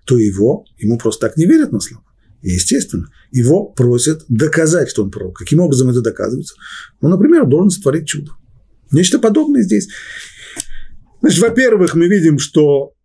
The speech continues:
каким образом Рамбам разрешает противоречие. Нет здесь спора. Моше не перечит Всевышнему.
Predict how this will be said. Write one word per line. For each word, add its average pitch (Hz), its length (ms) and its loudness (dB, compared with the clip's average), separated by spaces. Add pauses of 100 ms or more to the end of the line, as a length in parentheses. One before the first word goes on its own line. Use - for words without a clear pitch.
(180)
каким 190 260 4
образом 156 360 4
Рамбам 143 400 4
разрешает 127 560 0
противоречие. 110 760 -4 (1200)
Нет 208 420 4
здесь 123 380 0
спора. 107 400 0
Моше 185 320 4
не 180 200 4
перечит 131 400 0
Всевышнему. 113 680 -6